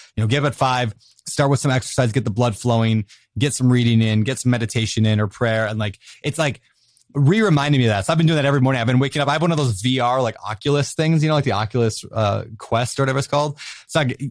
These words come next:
I, like, play this game called Supernatural. And it's, like, you can go anywhere from, like, five minutes to, like, a, you know, half hour if you wanted, but I'll do, like, a ten minute, maybe,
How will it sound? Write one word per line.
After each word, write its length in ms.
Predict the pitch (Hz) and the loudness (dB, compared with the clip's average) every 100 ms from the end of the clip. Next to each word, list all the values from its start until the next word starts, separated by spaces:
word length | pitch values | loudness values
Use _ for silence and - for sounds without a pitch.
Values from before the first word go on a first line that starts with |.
| - | -6
I, 160 | 143 165 | -2 0
like, 200 | 147 113 | 0 -2
play 140 | 170 | 0
this 120 | 156 | 0
game 140 | 151 156 | 0 2
called 160 | 139 | 0
Supernatural. 800 | 110 - 143 120 107 113 98 90 - | 0 -2 2 2 2 -2 -4 -4 0
And 100 | 151 | 0
it's, 80 | 196 | 0
like, 140 | 147 | 0
you 60 | 190 | 2
can 60 | |
go 40 | 208 | 2
anywhere 220 | 202 196 | 2 0
from, 80 | 165 | 0
like, 120 | 131 | -2
five 300 | - 147 151 | -2 -2 0
minutes 240 | 143 139 - | 0 0 -2
to, 100 | 127 | 0
like, 140 | 113 | 0
a, 200 | 104 92 | 0 -2
you 120 | 101 98 | -2 -2
know, 80 | |
half 280 | 82 117 - | -2 -4 -2
hour 200 | 113 104 | 0 0
if 120 | 95 | -2
you 60 | 104 | -2
wanted, 240 | 101 95 | 0 0
but 80 | 92 | 0
I'll 80 | 156 | 0
do, 100 | 220 | 0
like, 120 | 196 | 0
a 60 | 147 | -4
ten 420 | - - 151 160 | -6 -4 2 4
minute, 260 | 147 143 120 | 4 0 0
maybe, 400 | 120 110 107 | 0 0 -2